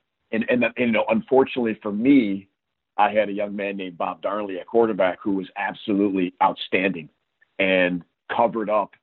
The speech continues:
pretty much every mistake that I made as a young play caller because he was just so darn good that any bad play call, he still made right. So, and I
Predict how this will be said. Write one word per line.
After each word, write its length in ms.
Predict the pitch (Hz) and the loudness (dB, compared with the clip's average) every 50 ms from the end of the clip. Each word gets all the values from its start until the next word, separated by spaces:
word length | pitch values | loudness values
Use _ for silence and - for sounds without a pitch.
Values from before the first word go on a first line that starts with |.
| _ _ | _ _
pretty 260 | - 123 123 120 113 | -8 -6 -4 -4 -2
much 200 | 107 101 95 92 - - | -2 -4 -4 -6 -8 -4
every 240 | 101 104 95 113 107 | -4 -4 -4 -4 -6
mistake 480 | 101 95 - - - 113 104 98 - - | -6 -8 -10 -6 -2 0 0 0 -2 -4
that 80 | 90 92 | -6 -4
I 120 | 92 92 | -4 -4
made 280 | 92 95 101 104 95 92 | -2 -2 -2 -2 -2 -4
as 80 | 85 | -6
a 60 | 82 | -8
young 220 | 98 98 90 90 85 - | -6 -6 -6 -6 -8 -4
play 180 | - 110 107 98 | 0 0 0 0
caller 420 | - - 87 85 85 85 80 - _ _ _ _ _ _ _ _ _ _ _ - | 0 0 0 0 0 -2 -8 -12 _ _ _ _ _ _ _ _ _ _ _ -4
because 300 | 104 95 - 101 95 85 - | -4 0 2 2 0 2 2
he 80 | 110 110 | 0 0
was 160 | 104 101 87 | 0 0 -2
just 160 | 104 98 - - - | -2 -4 -4 -4 0
so 200 | 123 104 101 98 | 2 2 2 2
darn 300 | 98 95 92 92 90 85 | 0 0 0 -2 -2 2
good 380 | 98 107 104 95 90 85 90 - _ _ - | 4 4 4 4 2 0 -8 -18 _ _ -4
that 340 | 104 101 95 90 90 87 - _ _ - | 2 2 4 4 4 0 -2 _ _ -2
any 240 | 107 110 110 110 110 | 0 0 2 2 0
bad 340 | 92 85 104 101 95 87 - | 2 4 4 4 4 2 -2
play 220 | - 113 107 104 | -4 -2 -2 -2
call, 280 | - - 95 90 87 87 - | -2 0 0 0 0 0 -2
he 160 | - 117 107 - | -4 -4 -4 -4
still 200 | - 117 104 95 | -4 -4 -4 -2
made 260 | 95 95 95 92 80 | -2 -2 -2 -2 -4
right. 260 | 87 98 95 95 - _ - - _ _ _ _ _ - _ _ - - | -6 -8 -8 -8 -10 _ -20 -20 _ _ _ _ _ -20 _ _ -4 2
So, 320 | 120 104 98 95 95 101 - | 4 4 6 6 4 2 0
and 80 | 101 98 | 0 0
I 100 | 95 | 0